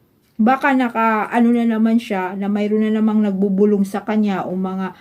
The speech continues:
alipores niya na sabing hindi yun katotohanan at ito ang katotohanan na may asawa, may asawa na noon-noon pa. Baka nga, no, para sasabihin na,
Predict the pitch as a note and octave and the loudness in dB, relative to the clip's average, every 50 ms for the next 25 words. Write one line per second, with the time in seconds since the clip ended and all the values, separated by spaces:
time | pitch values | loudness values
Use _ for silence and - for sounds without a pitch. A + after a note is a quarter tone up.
0 | - - _ _ _ - E3+ F3+ F#3+ G3+ G3 - G3+ G3 G3 G3 G3+ G3 - - | -20 -20 _ _ _ -8 -4 -2 -2 -2 0 0 2 2 2 0 0 -4 -4 -8
1 | - F#3 F3 F3 F#3+ G3 F#3+ - F#3+ F3+ F3+ F3 F3+ F#3 F#3 F3+ F3 - _ _ | -8 -6 -4 -4 -4 -4 -4 -4 -6 -6 -4 -2 -4 -4 -4 -6 -10 -16 _ _
2 | _ _ _ _ _ _ _ _ _ _ _ _ _ - B3 G#3 G#3+ G#3 F#3+ F#3 | _ _ _ _ _ _ _ _ _ _ _ _ _ 2 4 4 6 4 2 2
3 | G3 G#3+ G#3+ G#3+ G3+ - G#3 G3+ G#3 G3+ G3 G#3+ G#3 G#3 A#3 A3 A3+ A3 G3+ G3 | 2 2 2 0 0 -2 -6 -4 -4 -6 -4 -4 -2 -2 0 0 0 0 0 -2
4 | - F3 G3+ G3+ - F#3+ F#3+ - G#3+ F3+ F#3+ G3+ F#3+ G3+ G3 G3+ F#3+ - G#3+ G#3 | -4 -6 -6 -6 -8 -10 -6 -4 -4 -2 -2 -2 -2 -4 -6 -6 -6 -6 -4 -2
5 | A3+ A3+ A3 G3 F#3 F#3 F#3+ - - F3 - G#3+ G3 G3 G3+ G3+ G3 G3 - _ | 0 0 0 0 0 -2 -4 -6 -6 -4 -2 0 0 2 2 0 -2 -4 -10 _
6 | _ - F#3+ F#3+ - - F#3+ F#3+ - G3+ F#3+ G3 G3 G#3 G#3 G3+ G3 F#3+ F#3 G3 | _ -2 -2 -2 -2 -2 -6 -4 -2 -2 0 0 0 2 0 0 0 2 0 0
7 | G3 - - A3+ A#3 A#3 A#3+ A#3 - B3 B3 A#3+ B3+ B3 - - G3 F3+ F#3 F3+ | 0 2 2 4 6 6 4 4 0 -2 0 0 0 -2 -2 -6 -6 -6 -6 -6
8 | F3 _ _ _ _ - - - _ _ - C3 - - - - - E3+ F3 G#3 | -10 _ _ _ _ -20 -20 -20 _ _ -18 -16 -16 -16 -18 -16 -10 -4 -2 -2
9 | G#3+ A3+ - - B3 C4+ C4+ C#4+ C#4 C#4 C4+ - - C#4+ C4 C4 C4+ C#4 D4 D4+ | -2 -2 -2 -2 0 0 2 2 2 2 0 0 0 2 2 2 2 0 -2 -6
10 | F4 - _ _ D#4 F4 G#4+ G#4 G4+ F4+ F4 - - _ _ - - C#4+ C#4 - | -8 -12 _ _ -6 -4 -2 -2 -2 -2 -2 -4 -8 _ _ -8 -6 -6 -4 -4
11 | D#4 C4 B3+ C4+ D4 C#4 C4+ C4+ C4+ C4 | -2 -2 0 0 0 2 2 2 0 0